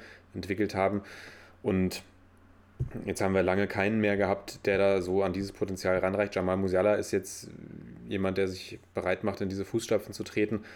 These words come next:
Aber Hermann Gerland eben, ja, Diamantenauge zwei Punkt null, würde ich sagen.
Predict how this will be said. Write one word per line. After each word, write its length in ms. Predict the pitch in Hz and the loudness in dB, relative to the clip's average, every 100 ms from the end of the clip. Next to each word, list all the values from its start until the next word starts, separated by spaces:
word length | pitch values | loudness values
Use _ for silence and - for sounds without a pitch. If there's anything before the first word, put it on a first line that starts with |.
| - - | -20 -10
Aber 220 | - 92 | -2 0
Hermann 360 | 95 95 98 95 | 2 2 2 2
Gerland 360 | 92 95 101 98 | 2 4 2 2
eben, 420 | 98 95 98 - - - - - - - - | 0 0 0 -4 -18 -20 -20 -20 -20 -20 -6
ja, 160 | 101 87 | -2 -2
Diamantenauge 960 | - 98 90 98 110 104 104 107 107 101 | 0 2 2 0 0 2 4 6 4 2
zwei 220 | - 104 | 0 2
Punkt 260 | 101 104 98 | 2 0 2
null, 220 | 107 117 | 4 6
würde 160 | 104 | 4
ich 100 | 92 | 4
sagen. 380 | - 92 92 110 | 2 2 2 -2